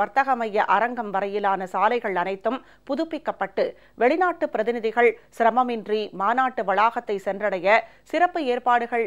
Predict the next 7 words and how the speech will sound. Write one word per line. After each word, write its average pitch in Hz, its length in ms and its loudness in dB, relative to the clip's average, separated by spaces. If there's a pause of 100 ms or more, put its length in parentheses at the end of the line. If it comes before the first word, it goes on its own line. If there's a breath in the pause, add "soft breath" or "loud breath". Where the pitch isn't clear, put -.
(100)
செய்யப்பட்டுள்ளன. 185 600 -4 (760)
விமான 240 440 2
நிலைய 202 340 -2
வாயிலில் 190 560 0 (180 soft breath)
பல்லவ 302 360 4
சிற்பக்கலையை 226 680 -4 (100)
பறைசாற்றும் 208 640 -4